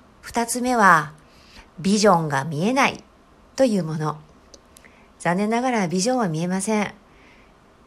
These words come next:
社長が火の用心という、それを受けて、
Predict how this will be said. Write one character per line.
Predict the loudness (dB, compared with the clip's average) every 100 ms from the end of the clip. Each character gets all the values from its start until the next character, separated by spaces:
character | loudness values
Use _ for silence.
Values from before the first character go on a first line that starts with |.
| -20
社 | -10 -6 -4
長 | -2 0
が | -2
火 | -2
の | -2
用 | 0 0 0
心 | -2 -4
と | -4 -4
い | -2 -2
う、 | -4 -10 -20 -20 -20 -20 -20 -16
そ | -2 2
れ | 2
を |
受 | 2 -2
け |
て、 | 2 2 2